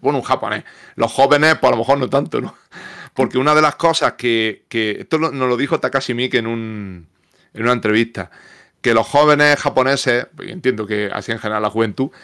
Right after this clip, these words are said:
no son capaces de distinguir la sutileza del cine an-, el cine clásico.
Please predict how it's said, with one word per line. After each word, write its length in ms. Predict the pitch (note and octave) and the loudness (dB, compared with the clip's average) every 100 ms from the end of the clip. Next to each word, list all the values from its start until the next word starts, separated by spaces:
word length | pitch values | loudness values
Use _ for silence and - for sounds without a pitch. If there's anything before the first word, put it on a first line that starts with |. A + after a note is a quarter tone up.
| - - | -20 -2
no 140 | B2+ | 2
son 140 | E3+ | 2
capaces 520 | D#3 C#3+ C#3 D3 C3+ - | 2 2 2 4 4 2
de 200 | A#2 A#2 | 2 2
distinguir 640 | A2+ A#2 G#2+ G#2 B2 B2+ | 2 -2 -6 2 2 2
la 180 | A#2 A#2 | 0 -2
sutileza 680 | - A#2 F#2+ A2+ A#2 B2+ B2+ | -2 -6 -2 2 2 2 2
del 180 | A#2 A2 | 2 0
cine 520 | - A#2+ B2 A#2+ A#2+ | -2 -2 0 0 -2
an-, 240 | - G#2+ G2 _ _ - | -4 -4 -8 _ _ -6
el 140 | A2+ | -6
cine 260 | - B2 A#2 | -4 -4 -2
clásico. 500 | G2+ F2+ - _ | -4 -8 -12 _